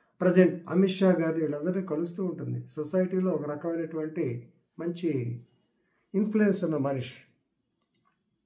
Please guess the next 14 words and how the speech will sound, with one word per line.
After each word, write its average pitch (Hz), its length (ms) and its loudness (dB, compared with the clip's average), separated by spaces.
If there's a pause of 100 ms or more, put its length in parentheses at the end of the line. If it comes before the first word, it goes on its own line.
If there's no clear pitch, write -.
(800)
ఏం 208 160 10
జరిగిందంటే, 180 560 6 (460)
ఈవిడ 226 260 6 (500)
Pravogue 220 460 8 (400)
అనే 185 160 4 (140)
ఒక 165 120 -6 (800)
మ్యాగజైన్‌కి 180 720 4 (320)
ఎడిటర్గా 165 560 -4
ఉండేది. 117 300 -6 (960)
ఆ 139 100 -4 (140)
కాలంలో 156 400 -2 (540)
Joe 202 180 6 (140)
Michael 208 380 2 (100)
Praveen 175 340 6